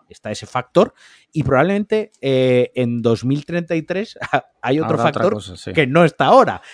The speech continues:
Speaker 1: y que
Speaker 2: El hotel
Speaker 1: también
Speaker 2: cap-, el hotel cápsula.
Speaker 1: El hotel cápsula, correcto, ¿sabes? O, o lo que, o lo, o lo que sea, ¿no? La cuestión es que al final es triste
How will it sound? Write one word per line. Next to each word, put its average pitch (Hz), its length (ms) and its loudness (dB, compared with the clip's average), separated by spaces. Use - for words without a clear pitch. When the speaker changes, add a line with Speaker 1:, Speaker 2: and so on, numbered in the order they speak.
Speaker 1:
y 135 100 -8
que 139 80 0
Speaker 2:
El 135 60 2
hotel 131 80 2
Speaker 1:
también 147 180 4
Speaker 2:
cap-, 147 260 4
el 131 140 0
hotel 131 240 0
cápsula. 113 480 -6
Speaker 1:
El 123 140 -2
hotel 143 260 -2
cápsula, 107 400 0
correcto, 104 500 -8
¿sabes? 160 280 -6
O, - 60 -10
o 113 300 -6
lo 110 160 -6
que, 110 200 -10
o 120 80 -6
lo, 120 180 -8
o 123 80 -8
lo 120 160 -8
que 113 120 -14
sea, 107 360 -12
¿no? 160 180 -10
La 131 240 -2
cuestión 131 380 -4
es 180 160 -6
que 185 100 -8
al 165 80 -6
final 131 300 -8
es - 180 -10
triste 127 540 -10